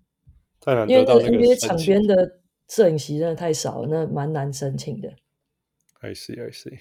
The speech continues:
Speaker 2: 对啊。
Speaker 1: Well，那祝你好运啦。那个，那个，
Speaker 2: 好。
Speaker 1: 希望你很快就会一，一路，一路，我，I mean，听起来，听起来你做的事情一步一步都在，呃，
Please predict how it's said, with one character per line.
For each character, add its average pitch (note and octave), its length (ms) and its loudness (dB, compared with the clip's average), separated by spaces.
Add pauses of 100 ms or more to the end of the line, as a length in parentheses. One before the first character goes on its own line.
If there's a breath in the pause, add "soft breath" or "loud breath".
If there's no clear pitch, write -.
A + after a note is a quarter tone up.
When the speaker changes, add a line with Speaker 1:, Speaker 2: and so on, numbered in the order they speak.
(140)
Speaker 2:
对 E2+ 140 -6
啊。 - 180 -14 (380)
Speaker 1:
Well， C3 320 -2 (180)
那 C3+ 420 -2 (480)
祝 D3 140 -6
你 C#3 140 -2
好 A#2 160 0
运 B2+ 140 0
啦。 A#2 320 -6
那 B2+ 120 -4
个， A#2+ 380 -2 (100)
那 C3 100 -4
个， A#2+ 80 -2
Speaker 2:
好。 A#2+ 40 0
Speaker 1:
希 C3 180 -4
望 B2+ 140 0
你 A2 100 -6
很 G#2 160 -8
快 A#2 180 0
就 A2+ 180 -6
会 G#2+ 340 -2 (460)
一， A2+ 340 -10
一 A2+ 40 -4
路， B2+ 200 0
一 A#2 40 -2
路， A#2 360 -2
我， B2 100 -6 (160)
I C#3 100 0
mean， C3+ 140 -2
听 D#3+ 180 0
起 D#3+ 140 0
来， A2 140 2
听 D3+ 280 -6
起 C3 100 -4
来 A2+ 80 -2
你 G#2+ 100 -8
做 B2+ 160 -4
的 A#2 80 -4
事 B2 120 -10
情 G#2 220 -10
一 G#2 60 -8
步 A#2 180 -8
一 G#2+ 60 -6
步 G#2+ 180 -8
都 G#2 140 -6
在， G2+ 320 -6 (680 soft breath)
呃， F#2+ 340 -4